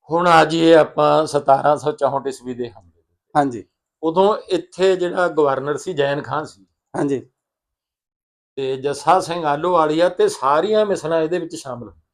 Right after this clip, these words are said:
Speaker 2: ਠੀਕ ਹੈ ਜੀ।
Speaker 1: ਸਾਰੀਆਂ ਹੀ।
Speaker 2: ਹਾਂਜੀ।
Speaker 1: ਮਹਾਰਾਜਾ ਰਣਜੀਤ ਸਿੰਘ ਤੇ ਦਾਦਾ ਚੜ੍ਹਤ ਸਿੰਘ।
Speaker 2: ਹਾਂਜੀ।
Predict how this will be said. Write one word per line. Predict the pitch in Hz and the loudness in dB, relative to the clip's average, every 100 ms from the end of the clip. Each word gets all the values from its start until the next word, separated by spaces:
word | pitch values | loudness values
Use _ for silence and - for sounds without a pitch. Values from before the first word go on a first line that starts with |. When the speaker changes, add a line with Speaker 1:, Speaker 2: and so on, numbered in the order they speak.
| _ _ | _ _
Speaker 2:
ਠੀਕ | 151 139 | -4 -2
ਹੈ | 131 | -2
ਜੀ। | 104 | -4
Speaker 1:
ਸਾਰੀਆਂ | 90 127 135 156 147 | 2 4 6 4 -4
ਹੀ। | 120 113 _ | -6 -12 _
Speaker 2:
ਹਾਂਜੀ। | 156 139 107 - | -4 -2 -4 -10
Speaker 1:
ਮਹਾਰਾਜਾ | 147 156 147 156 160 | 0 4 6 6 4
ਰਣਜੀਤ | 156 147 143 151 | 0 -2 -6 -8
ਸਿੰਘ | 123 156 160 | -8 -10 -8
ਤੇ | 180 151 | -4 -2
ਦਾਦਾ | 131 135 127 135 | 0 0 4 2
ਚੜ੍ਹਤ | 139 143 - | 4 0 -2
ਸਿੰਘ। | 131 147 147 _ - | -18 -20 -20 _ -6
Speaker 2:
ਹਾਂਜੀ। | 143 127 | -4 -4